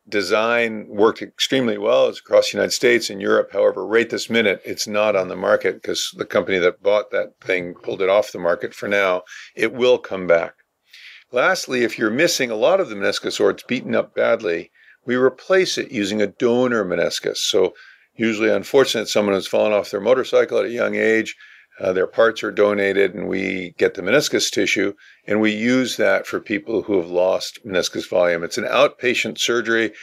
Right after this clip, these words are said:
takes about an hour to two hours to do it. And we add that to the whole biologic joint reconstruction program. So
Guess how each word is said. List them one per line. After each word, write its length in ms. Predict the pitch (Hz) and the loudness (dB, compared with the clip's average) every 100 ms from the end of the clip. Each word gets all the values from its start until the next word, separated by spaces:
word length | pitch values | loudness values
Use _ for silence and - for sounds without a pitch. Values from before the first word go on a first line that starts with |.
| - - | -10 -4
takes 200 | 107 - | -2 -2
about 300 | 104 101 98 | 0 2 2
an 60 | |
hour 260 | 101 110 107 | 0 2 0
to 140 | 87 | -4
two 200 | - 113 | -6 2
hours 280 | 107 104 - | 4 4 0
to 80 | - | -8
do 240 | 110 120 | 0 2
it. 120 | 123 - - - _ | 2 0 -20 -20 _
And 360 | - 98 92 92 | -4 0 0 0
we 340 | 95 95 92 - | 0 0 -4 -8
add 300 | 104 107 113 | -4 0 0
that 380 | 98 95 95 - | 0 -2 -2 -6
to 320 | - 113 101 | -4 0 2
the 100 | 90 | 2
whole 400 | 87 - 131 135 | 0 0 2 2
biologic 800 | 117 110 104 95 107 127 123 - | 2 2 2 2 2 0 -2 -6
joint 300 | - 104 101 | 0 2 2
reconstruction 720 | 95 87 87 - 98 - 92 82 | 0 -4 -4 2 2 2 -4 -2
program. 500 | 110 110 95 85 80 | 2 2 0 -4 -2
So 300 | 123 104 | 4 4